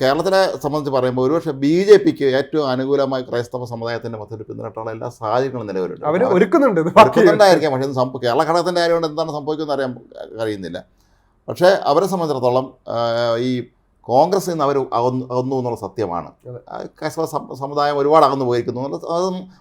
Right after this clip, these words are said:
Speaker 1: മറക്കാൻ പറ്റാത്തൊരു സത്യം
Speaker 2: അതിന്
Speaker 1: തന്നെയാണ്.
Speaker 2: അവര് പ്രവർത്തനങ്ങൾ ഒന്നും ചെയ്യില്ല. അത്
Speaker 1: ഇല്ല,
Speaker 2: തിരിച്ചു
Speaker 1: അത്
Speaker 2: പിടിക്കുക,
Speaker 1: കോട്ടയം,
Speaker 2: ബന്ധം നിലനിർത്താനുള്ള പ്രവർത്തനങ്ങൾ
Speaker 1: കോട്ടയം,
Speaker 2: ഒന്നും
Speaker 1: ഇടുക്കി
Speaker 2: ചെയ്യില്ല.
Speaker 1: ജില്ലകളിലൊക്കെ തന്നെ നമുക്കറിയാം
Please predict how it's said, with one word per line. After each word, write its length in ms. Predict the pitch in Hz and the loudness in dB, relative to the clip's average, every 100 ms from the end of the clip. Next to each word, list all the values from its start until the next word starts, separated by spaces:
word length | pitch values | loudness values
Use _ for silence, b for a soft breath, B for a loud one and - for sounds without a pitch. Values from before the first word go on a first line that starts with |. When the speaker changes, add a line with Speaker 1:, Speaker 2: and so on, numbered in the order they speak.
| 135 | 4
Speaker 1:
മറക്കാൻ 320 | 156 160 180 | 4 6 2
പറ്റാത്തൊരു 260 | 165 143 135 | 0 0 -4
സത്യം 120 | 117 | -4
Speaker 2:
അതിന് 200 | 117 107 | -4 -2
Speaker 1:
തന്നെയാണ്. 180 | 185 220 | 0 0
Speaker 2:
അവര് 120 | 226 | 2
പ്രവർത്തനങ്ങൾ 520 | 214 202 233 262 269 | 2 2 0 0 0
ഒന്നും 180 | 240 269 | 2 2
ചെയ്യില്ല. 180 | 254 196 | 2 4
അത് 160 | 185 | 6
Speaker 1:
ഇല്ല, 260 | 214 165 151 | 4 4 6
Speaker 2:
തിരിച്ചു 220 | 185 262 | 6 6
Speaker 1:
അത് 60 | 202 | 6
Speaker 2:
പിടിക്കുക, 240 | 214 226 | 8 8
Speaker 1:
കോട്ടയം, 120 | 220 | 8
Speaker 2:
ബന്ധം 260 | 202 208 247 | 8 6 4
നിലനിർത്താനുള്ള 460 | 233 226 226 240 | 2 -2 -2 0
പ്രവർത്തനങ്ങൾ 340 | 220 214 208 240 | 2 2 2 2
Speaker 1:
കോട്ടയം, 160 | 226 | 2
Speaker 2:
ഒന്നും 100 | 143 | 2
Speaker 1:
ഇടുക്കി 140 | - 135 | 0 -2
Speaker 2:
ചെയ്യില്ല. 200 | 135 127 | -4 -4
Speaker 1:
ജില്ലകളിലൊക്കെ 360 | 127 123 117 | -4 -4 -6
തന്നെ 240 | 120 113 117 | -8 -8 -8
നമുക്കറിയാം 420 | 107 101 98 | -10 -10 -10